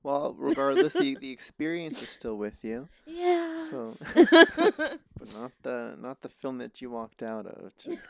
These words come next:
Speaker 1: to, to rewatch, to, to see.
Speaker 2: Like, 'cause it was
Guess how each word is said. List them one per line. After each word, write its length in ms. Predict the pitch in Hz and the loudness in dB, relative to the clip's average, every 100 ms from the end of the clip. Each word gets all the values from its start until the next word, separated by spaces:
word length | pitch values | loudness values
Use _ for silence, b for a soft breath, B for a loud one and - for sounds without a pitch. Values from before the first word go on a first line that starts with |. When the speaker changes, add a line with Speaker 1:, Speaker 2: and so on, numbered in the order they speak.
| - | -10
Speaker 1:
to, 180 | 311 311 - | -8 -8 -10
to 100 | 135 | -12
rewatch, 800 | 120 143 131 120 120 110 - - - | -6 -6 -4 -4 -4 -6 -10 -18 -20
to, 280 | - 110 104 - _ | -14 -12 -14 -18 _
to 100 | - | -20
see. 520 | - - 110 95 90 - _ _ _ _ - | -20 -16 -14 -14 -16 -20 _ _ _ _ -18
Speaker 2:
Like, 220 | 285 294 _ _ | -16 -16 _ _
'cause 180 | 330 330 | -14 -10
it 80 | 370 | -8
was 560 | 381 320 - - - | -8 -10 -16 -20 -20